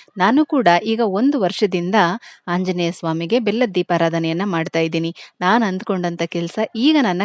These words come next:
ಕೈಗೂಡ್ತಾ ಇದೆ. ಹಾಗಾಗಿ ಹೇಳ್ತಾ ಇದ್ದೀನಿ, ಯಾವುದು ಕೂಡ ಚಿಟಿಕೆ ಹೊಡ್ದಂಗೆ ಆಗೋದೇ ಇಲ್ಲ. ನಾವು ಸ್ವಲ್ಪ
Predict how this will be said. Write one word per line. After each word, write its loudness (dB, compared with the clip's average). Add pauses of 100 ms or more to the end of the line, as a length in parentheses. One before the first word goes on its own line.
ಕೈಗೂಡ್ತಾ -2
ಇದೆ. 0 (300)
ಹಾಗಾಗಿ 0
ಹೇಳ್ತಾ 0
ಇದ್ದೀನಿ, 0
ಯಾವುದು 0
ಕೂಡ -2 (160)
ಚಿಟಿಕೆ -6
ಹೊಡ್ದಂಗೆ -4 (200)
ಆಗೋದೇ -2
ಇಲ್ಲ. -2 (400)
ನಾವು 0 (180)
ಸ್ವಲ್ಪ 0